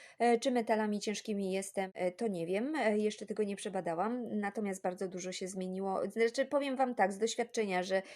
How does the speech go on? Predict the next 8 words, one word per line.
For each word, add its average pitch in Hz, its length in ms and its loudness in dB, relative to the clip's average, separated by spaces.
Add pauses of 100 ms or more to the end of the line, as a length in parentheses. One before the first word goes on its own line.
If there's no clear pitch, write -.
(140)
naprawdę 262 560 4 (160)
wsparcie - 640 0
organizmu, 220 600 2
wsparcie - 460 0
wątroby 226 460 -2
w - 60 -14
procesach 226 560 -2
detoksykacyjnych 208 1080 0